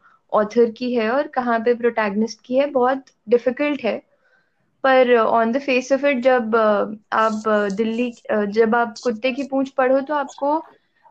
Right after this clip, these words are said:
अ, मतलब उसका टोन ही एक सटायर जैसा है, उसका टोन से ही हमें, अ, श्रीमती जी का कैरेक्टर तो पता चलता ही है, but, अ,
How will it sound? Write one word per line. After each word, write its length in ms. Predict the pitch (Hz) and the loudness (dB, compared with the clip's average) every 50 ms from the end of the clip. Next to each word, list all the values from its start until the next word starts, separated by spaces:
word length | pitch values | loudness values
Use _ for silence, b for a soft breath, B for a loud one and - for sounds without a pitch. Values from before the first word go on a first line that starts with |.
| _ _ - | _ _ -2
अ, 80 | - 220 214 208 208 208 208 214 220 - - - - | 0 2 2 2 2 0 -2 -4 -8 -12 -10 -6 -4
मतलब 140 | 277 320 311 | -2 0 0
उसका 220 | 339 - - 403 403 | -2 -2 0 0 0
टोन 440 | 403 - 339 294 277 277 294 302 | 0 0 0 2 4 4 4 4
ही 360 | 311 302 302 349 349 349 349 349 | 2 0 -2 -6 -6 -6 -8 -10
एक 100 | 311 - | -10 -6
सटायर 600 | - 320 269 277 240 233 220 214 220 220 226 220 | -4 -4 -2 -2 0 0 0 2 2 2 2 2
जैसा 340 | 220 214 214 214 - 220 | 2 0 -2 -2 0 0
है, 160 | 214 226 226 233 | 0 2 2 2
उसका 300 | 233 233 233 - 277 285 | 2 0 0 0 0 0
टोन 500 | 285 285 - 254 233 240 247 262 269 277 | 0 0 2 2 4 4 4 4 2 0
से 180 | 269 294 294 | -2 -2 -4
ही 440 | 285 269 302 294 302 359 415 403 - _ _ _ _ _ - - | -4 -2 -2 -2 -2 -4 -6 -8 -12 _ _ _ _ _ -8 -6
हमें, 540 | - 220 247 240 247 262 285 302 294 294 - - | -4 -2 0 2 2 2 2 2 0 -4 -6 -4
अ, 340 | 233 220 214 208 202 202 202 | -2 0 0 0 -2 -2 -6
श्रीमती 480 | 202 - - 254 240 240 240 247 285 254 | -8 -8 -4 0 0 0 2 0 0 0
जी 100 | 269 254 | 0 2
का 100 | 277 269 | 0 2
कैरेक्टर 420 | 277 262 233 233 240 233 269 262 | 2 0 0 -2 -2 -4 -4 -4
तो 80 | 254 254 | -4 -4
पता 240 | 247 247 233 262 | -4 -4 -4 -4
चलता 360 | 254 - 247 220 214 214 247 262 | -4 -2 -4 -4 -4 -2 -2 0
ही 120 | 269 262 | 0 2
है, 100 | 269 302 | 0 0
but, 160 | 302 359 381 381 - b b b b b b b b b _ - | 0 -2 -4 -6 -8 b b b b b b b b b _ -2
अ, 380 | - 220 226 220 214 214 - | 0 2 2 2 2 0 -2